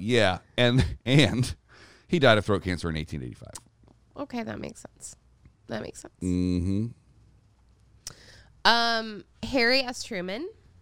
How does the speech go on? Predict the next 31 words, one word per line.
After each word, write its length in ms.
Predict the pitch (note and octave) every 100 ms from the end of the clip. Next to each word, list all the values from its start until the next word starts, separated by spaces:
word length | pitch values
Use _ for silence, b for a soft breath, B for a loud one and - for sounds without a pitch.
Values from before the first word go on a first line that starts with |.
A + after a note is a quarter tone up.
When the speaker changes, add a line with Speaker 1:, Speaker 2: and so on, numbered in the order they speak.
| _ - - - - B B B B
Speaker 2:
he 160 | - C#4
was 100 | C4
a 60 | B3
very 240 | A3 G#3+
musical 500 | F#3+ F3+ F#3+ G#3+ F3+
president, 760 | - D#3+ E3 - - - - - _ _ _
and 380 | F3+ F#3 F#3 F#3
he 220 | G3+ A#3
got 260 | A#3 G3 F#3+
up 240 | E3+ D3 -
every 380 | F#3 G3+ A#3 D4+
morning 480 | C#4 F#3 E3 E3 G3
before 360 | G#3 - E3+
dawn 380 | G#3+ D3 B2+ A#3+ _ _ _ -
and 300 | F#3 F#3+ F3
did 220 | F#3+ F3
two 220 | - A#3+ A#3
hours 380 | F3+ F#3 F3+ F3
of 100 | -
piano 420 | - D#3+ E3 D#3
practice 720 | - - - - - - - - _ -
Speaker 1:
Wow. 520 | F2 F#2 F#2 F#2 F2+
Speaker 2:
before 160 | F2 F3
the 80 | F3
rest 180 | E3+
of 40 | -
the 80 | E3
White 160 | C#3+
House 260 | E3 - -
woke 180 | - -
up. 140 | -